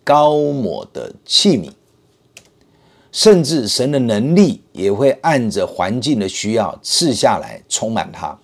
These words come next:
他就能够反映出超自然的神的作为，包括力量，包括恩赐，包括胆量，包括口才，包括谋略，很多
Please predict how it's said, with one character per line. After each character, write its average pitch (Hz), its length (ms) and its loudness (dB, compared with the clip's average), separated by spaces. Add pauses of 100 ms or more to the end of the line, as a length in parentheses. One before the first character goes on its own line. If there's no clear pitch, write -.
(560)
他 185 180 6
就 185 160 8
能 147 160 0
够 151 140 2
反 95 340 -2
映 123 220 -4
出 117 240 -6
超 156 360 0
自 131 300 -4
然 87 220 -6
的 85 140 -8
神 92 260 -4
的 113 80 -2
作 110 240 0
为， - 240 -10 (600)
包 127 200 2
括 117 240 0
力 117 220 0
量， 104 280 -2 (160)
包 117 160 4
括 107 200 0
恩 120 240 -4
赐， - 400 -4
包 117 160 2
括 110 160 0
胆 90 320 -4
量， 107 280 -6
包 117 140 0
括 107 160 -2
口 78 260 -6
才， 85 380 -10 (340)
包 123 160 0
括 117 140 0
谋 95 280 0
略， 135 180 2
很 123 280 -4
多 165 160 2